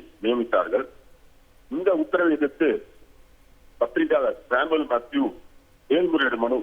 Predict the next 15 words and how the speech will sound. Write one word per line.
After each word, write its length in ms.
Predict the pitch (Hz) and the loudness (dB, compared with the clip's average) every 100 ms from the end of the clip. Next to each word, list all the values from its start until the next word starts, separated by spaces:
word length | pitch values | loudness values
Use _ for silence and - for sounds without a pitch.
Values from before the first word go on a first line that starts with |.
| - | -2
சென்னை 220 | 127 120 110 | -2 0 0
உயர்நீதிமன்றத்தில் 580 | 117 135 123 113 - 135 | 0 0 0 -2 0 2
ஒரு 80 | 110 - | 2 0
மேல்முறையீடு 460 | 131 151 131 117 110 | -2 0 -2 0 0
மனு 140 | 110 113 | 0 0
தாக்கல் 260 | 110 107 104 | -2 -2 -2
செய்தார்கள். 420 | 98 90 - - - - _ - _ - | 0 0 0 -2 -4 -20 _ -20 _ -6
இந்த 120 | 135 139 | 0 2
வழக்கானது 560 | 139 175 175 156 151 160 139 | 2 0 0 0 0 -2 -2
இந்த 160 | 127 110 117 | 0 0 2
நீதிபதிகள் 500 | 175 165 147 131 104 | 2 2 2 0 2
மகாதேவன் 520 | 110 143 143 143 147 135 | 0 0 2 2 0 0
மற்றும் 260 | 120 - 120 | -4 -2 -2
நீதிபதி 340 | 139 151 139 107 | 0 2 0 0
முகமது 400 | 117 156 156 151 | 0 0 0 0